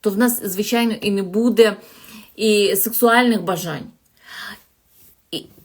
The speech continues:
і ми шукаємо причину в чоловікові, що ми до нього охололи, чи він до нас охолов, розумієте? Що він своєю поведінкою мене дратує, що мені нічого не хочеться. Це дитяча позиція, тому що це відповідальність жінки —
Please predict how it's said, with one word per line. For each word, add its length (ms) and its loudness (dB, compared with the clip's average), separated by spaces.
і 80 2
ми 160 8
шукаємо 400 4
причину 360 2
в 80 -2
чоловікові, 680 0
що 160 0
ми 160 6
до 100 6
нього 260 4
охололи, 580 2
чи 160 -6
він 200 4
до 100 2
нас 260 0
охолов, 460 -2
розумієте? 560 -6
Що 180 -4
він 340 0
своєю 320 0
поведінкою 920 0
мене 300 6
дратує, 680 2
що 160 0
мені 200 6
нічого 320 2
не 120 4
хочеться. 580 -6
Це 140 -6
дитяча 400 -2
позиція, 600 -2
тому 300 6
що 300 2
це 180 0
відповідальність 680 2
жінки — 680 0